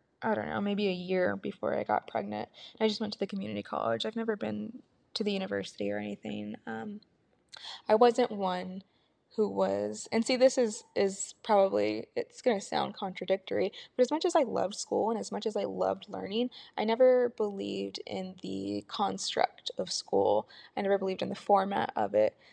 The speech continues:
So having come out of high school, um, I just knew that the schedule, the dynamic of it was not for me. And at the same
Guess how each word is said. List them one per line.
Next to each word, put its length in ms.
So 680
having 600
come 260
out 400
of 120
high 240
school, 560
um, 420
I 120
just 260
knew 460
that 440
the 760
schedule, 720
the 100
dynamic 460
of 80
it 200
was 200
not 240
for 140
me. 300
And 420
at 220
the 100
same 760